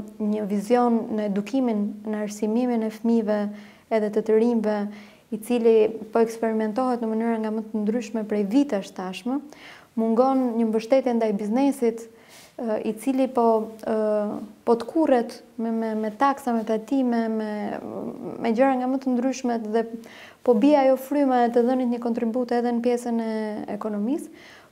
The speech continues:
por nga ana tjetër besoj se nëse njerëzit arrin të reagojnë në mënyrën e duhur, dhe këto,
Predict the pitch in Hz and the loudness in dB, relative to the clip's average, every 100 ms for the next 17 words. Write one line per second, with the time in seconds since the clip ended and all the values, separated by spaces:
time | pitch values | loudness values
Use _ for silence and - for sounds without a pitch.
0 | - 277 285 254 247 254 247 302 277 214 | 2 4 6 4 2 2 0 4 4 6
1 | 247 247 277 262 262 233 226 226 269 294 | 4 4 4 4 0 -2 -2 -2 -2 0
2 | 277 285 285 247 247 233 285 285 262 247 | 2 4 4 2 0 0 2 4 4 4
3 | 226 269 262 233 226 220 220 208 190 196 | 4 4 2 2 0 0 -2 -4 -4 -4
4 | 190 185 185 - - - - - - _ | -4 -6 -10 -16 -20 -20 -20 -20 -20 _
5 | - 214 277 - | -2 0 2 2